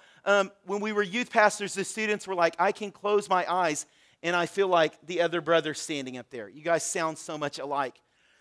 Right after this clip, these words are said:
And we used to call my secretary and prank her because she couldn't tell the difference between if it was Michael or if it was me. And so we had a lot of fun with that. But we became like each other because we spent so much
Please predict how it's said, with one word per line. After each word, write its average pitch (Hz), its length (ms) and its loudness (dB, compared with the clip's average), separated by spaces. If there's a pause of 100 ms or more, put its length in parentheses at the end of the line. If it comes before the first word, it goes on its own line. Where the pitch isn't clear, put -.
(100)
And 196 100 -2
we 214 80 -2
used 247 220 0
to 214 100 4
call 233 260 6
my 214 140 6
secretary 208 720 2
and 175 160 -6
prank 202 300 -2
her 233 180 2
because 180 320 -6
she 202 140 -10
couldn't 185 260 -8
tell 175 180 -2
the 160 120 -8
difference 156 480 -8 (280)
between 180 360 -2
if 175 100 -2
it 180 100 0
was 151 200 -6
Michael 190 560 6
or 175 60 4
if 175 120 -6
it 160 80 -2
was 143 160 -12
me. 180 380 -2 (280)
And 170 120 -2
so 175 180 6
we 185 140 0
had 196 160 6
a 190 40 6
lot 175 220 6
of 160 80 -2
fun 185 240 0
with 180 120 -4
that. 175 200 4
But 190 180 8 (160)
we 226 140 -2
became 233 380 0
like 240 280 8
each 226 220 -4
other 202 160 4
because 196 340 -2
we 202 120 -8
spent - 400 -4
so 208 180 -2
much 190 300 0